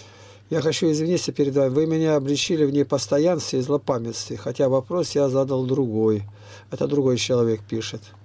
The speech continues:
«Я такой-то ревностный христианин, и вот такое. Что такое грех? Правда ли написано в Библии?»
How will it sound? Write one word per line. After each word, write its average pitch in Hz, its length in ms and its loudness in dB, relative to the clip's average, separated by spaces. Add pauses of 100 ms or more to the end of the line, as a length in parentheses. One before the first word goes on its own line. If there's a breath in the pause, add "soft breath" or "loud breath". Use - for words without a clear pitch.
(880 soft breath)
«Я 135 180 0
такой-то 117 480 0
ревностный 117 460 -2
христианин, 131 840 -4
и 127 40 -2
вот 120 160 -4
такое. 120 380 -4
Что 143 200 -4
такое 120 340 0
грех? 131 480 -2
Правда 135 320 0
ли 120 240 -4
написано 123 680 -6
в 117 40 -8
Библии?» 135 580 -2